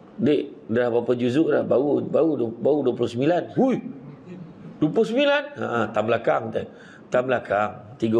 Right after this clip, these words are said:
puluh, dua puluh sembilan. Okey, okey, darjah dua dah, dua, tiga puluh dengan dua puluh sembilan. Kan? Ha. Adik-adik pada belakang kan pada depan?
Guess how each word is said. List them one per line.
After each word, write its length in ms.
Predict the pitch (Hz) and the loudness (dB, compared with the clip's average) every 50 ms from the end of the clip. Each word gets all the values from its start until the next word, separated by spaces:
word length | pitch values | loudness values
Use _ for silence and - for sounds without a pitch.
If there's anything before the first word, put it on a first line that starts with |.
| 104 | 2
puluh, 320 | 90 110 120 131 135 131 120 | 2 2 2 2 2 2 0
dua 80 | 110 | -2
puluh 80 | 107 110 | -2 -4
sembilan. 340 | 110 107 104 104 98 87 - - - - - - - - - - - - - - - - | -4 -2 -2 0 -2 -2 -4 -8 -14 -18 -20 -20 -18 -18 -18 -18 -18 -18 -16 -14 -6 -4
Okey, 200 | 117 113 117 190 240 254 254 | -2 0 2 2 2 2 0
okey, 120 | - 160 160 | 0 2 2
darjah 240 | 190 208 208 208 202 | 4 4 2 2 2
dua 200 | 202 226 247 247 | 2 4 4 4
dah, 160 | 233 220 220 220 | 4 4 2 2
dua, 240 | 196 208 226 220 | 2 2 2 2
tiga 160 | 190 226 208 196 | 2 -2 -2 0
puluh 240 | 202 214 226 233 | 4 4 4 4
dengan 140 | 233 226 233 220 | 4 0 0 -2
dua 80 | 226 | 0
puluh 160 | 208 226 214 | 0 0 0
sembilan. 280 | 214 262 294 392 381 403 359 - - - - - - - - - - - - - - | 0 0 0 2 2 0 -2 -6 -12 -16 -20 -20 -20 -20 -20 -20 -20 -20 -20 -18 -6
Kan? 280 | - - 226 247 226 170 - - - - - - - - - - | -2 0 2 2 2 0 -2 -6 -8 -14 -18 -20 -20 -18 -10 -6
Ha. 60 | 113 - - - - - - - - - - - - - - | -6 -4 -4 -6 -8 -10 -14 -16 -18 -18 -20 -10 -4 0 2
Adik-adik 280 | 160 160 185 226 214 - | 2 2 4 2 2 2
pada 140 | - 202 190 | 2 2 4
belakang 300 | 190 196 196 - 240 240 262 269 | 2 2 2 2 0 0 2 0
kan 40 | 269 247 | 2 2
pada 120 | 240 190 185 175 151 | 2 4 2 2 2
depan? 160 | 147 120 | 0 -2